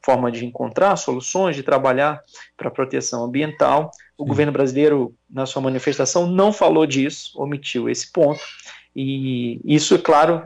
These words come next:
Speaker 1: é, afeta o acordo do Mercosul com a União
Speaker 2: Uhum.
Speaker 1: Europeia, que é prioritário pro Brasil, mas, é, é, os ar-, não tanto pros argentinos. O presidente, é, o governo Fernandes tem um entendimento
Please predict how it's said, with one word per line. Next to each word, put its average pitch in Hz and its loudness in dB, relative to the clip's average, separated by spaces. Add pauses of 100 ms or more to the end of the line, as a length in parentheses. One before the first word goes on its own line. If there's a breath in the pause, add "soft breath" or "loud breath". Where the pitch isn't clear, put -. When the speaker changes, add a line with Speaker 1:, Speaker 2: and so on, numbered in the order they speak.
(160)
Speaker 1:
é, 120 -6
afeta 135 0
o 131 0
acordo 127 -4
do 131 -4
Mercosul 135 -4
com - -2
a 123 4
União 123 0
Speaker 2:
Uhum. 131 6
Speaker 1:
Europeia, 117 2 (500 soft breath)
que 165 2
é 156 6
prioritário 151 2
pro 151 -4
Brasil, 190 0
mas, 190 -4
é, 131 -2
é, - -6
os 151 2
ar-, 135 -2
não 185 4
tanto 175 2
pros 156 -4
argentinos. 151 -4
O 131 -6
presidente, 127 -4 (360 loud breath)
é, 113 -4
o - -6
governo 135 4
Fernandes 139 2
tem 143 -2
um 139 -8
entendimento 135 0